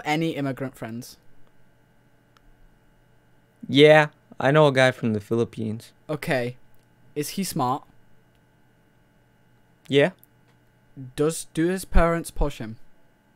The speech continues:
Speaker 2: I don't know.
Speaker 1: Do you talk to
Speaker 2: I
Speaker 1: him?
Speaker 2: don't think so.
Speaker 1: Okay. His, okay.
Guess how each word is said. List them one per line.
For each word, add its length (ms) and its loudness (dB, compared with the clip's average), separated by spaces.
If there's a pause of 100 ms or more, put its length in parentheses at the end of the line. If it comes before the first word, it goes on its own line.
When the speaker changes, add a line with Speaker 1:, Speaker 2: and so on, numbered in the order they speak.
(1800)
Speaker 2:
I 200 0
don't 160 4
know. 180 -4 (1000)
Speaker 1:
Do 100 -10
you 80 -8
talk 340 -6
to 80 -6
Speaker 2:
I 20 -2
Speaker 1:
him? 40 0
Speaker 2:
don't 220 2
think 200 2
so. 320 4
Speaker 1:
Okay. 240 -8 (3000)
His, 380 -14 (140)
okay. 380 -14